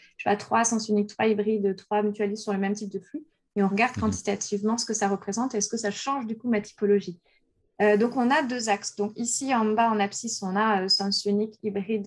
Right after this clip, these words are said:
Speaker 1: et mutualisme. Et là-haut, on a un niveau faible, un niveau intermédiaire et un niveau fort de transformation du mutualisme, du métabolisme, pardon. Et là-dedans, donc, ça se répartit. Alors, globalement, on voit que les flux à sens unique, euh,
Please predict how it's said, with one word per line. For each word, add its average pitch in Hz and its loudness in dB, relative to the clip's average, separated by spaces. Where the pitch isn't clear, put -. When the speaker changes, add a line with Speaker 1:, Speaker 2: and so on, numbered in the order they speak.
Speaker 1:
et 202 -2
mutualisme. 196 -4
Et 262 2
là-haut, 214 4
on 196 0
a 247 0
un 240 0
niveau 202 -2
faible, 254 0
un 233 -2
niveau 214 -2
intermédiaire 202 -2
et - -4
un 214 0
niveau 196 -2
fort 226 -4
de 220 -2
transformation 202 -6
du 214 -2
mutualisme, 196 -8
du 220 8
métabolisme, 202 4
pardon. 175 -4
Et 226 8
là-dedans, 226 4
donc, 247 0
ça 214 0
se 208 -6
répartit. 220 -2
Alors, 196 4
globalement, 240 4
on 240 -4
voit 233 -2
que 226 -12
les 220 0
flux 220 -4
à 214 0
sens 220 -6
unique, 226 0
euh, 196 0